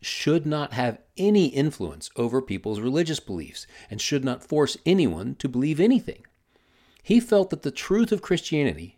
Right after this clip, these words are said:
as he saw it, would win over other things out there in the marketplace. It would win people over on its own, and that only false religions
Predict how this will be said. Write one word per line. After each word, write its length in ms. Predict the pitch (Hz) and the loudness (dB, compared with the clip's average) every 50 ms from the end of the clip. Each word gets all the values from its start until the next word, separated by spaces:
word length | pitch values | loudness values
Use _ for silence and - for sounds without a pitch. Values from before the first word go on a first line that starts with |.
| _ | _
as 160 | - - - - | -12 -10 -8 -4
he 120 | 147 160 | -4 -4
saw 300 | 151 - - - - - | -4 -6 -8 -8 -10 -10
it, 120 | - - _ _ _ _ _ _ - | -14 -18 _ _ _ _ _ _ -2
would 160 | 120 135 131 | 0 0 0
win 480 | 127 135 202 247 202 110 90 101 101 - _ _ _ _ | 2 4 4 6 6 4 2 -2 -6 -10 _ _ _ _
over 320 | - 147 160 147 165 - - | 2 4 4 4 2 2 2
other 260 | - 160 190 214 196 | 2 4 6 6 4
things 460 | 175 - - 165 165 165 165 151 - - - _ _ _ - | 4 4 2 0 2 4 2 2 0 -6 -12 _ _ _ -2
out 220 | - 139 156 - | -2 -2 0 0
there 140 | - 98 101 | -2 -4 -4
in 240 | - - 113 117 113 | -2 -2 0 0 2
the 60 | 110 | 2
marketplace. 760 | 110 110 127 135 - - - - - 95 80 - - - - - _ _ - | 2 2 0 0 0 -4 -8 -6 -8 -8 -8 -8 -12 -16 -18 -18 _ _ -8
It 100 | 147 127 | -6 -4
would 140 | 120 123 104 | -2 -2 0
win 240 | 104 131 170 208 | 0 2 2 2
people 300 | 202 208 214 208 - 165 | 2 2 0 0 2 2
over 320 | 165 160 143 135 147 151 - - | 2 2 2 2 -2 -2 -4 -6
on 180 | - 113 117 113 | -6 -6 -4 -4
its 140 | 110 - | -6 -6
own, 340 | - 175 190 156 101 82 95 - _ _ _ _ _ _ | -4 -2 -2 -2 -2 -4 -8 -14 _ _ _ _ _ _
and 120 | - 113 | -6 -4
that 140 | 117 - - - | -4 -4 -2 0
only 420 | 214 233 240 208 175 139 117 - _ _ | 2 2 4 4 2 2 0 -4 _ _
false 600 | - - - - - 220 254 262 254 - - - | -20 -20 -8 0 0 2 2 2 -2 -4 -6 -6
religions 580 | 113 95 90 82 - 73 80 101 120 - - | -4 -4 -4 -6 -8 -10 -10 -10 -10 -12 -12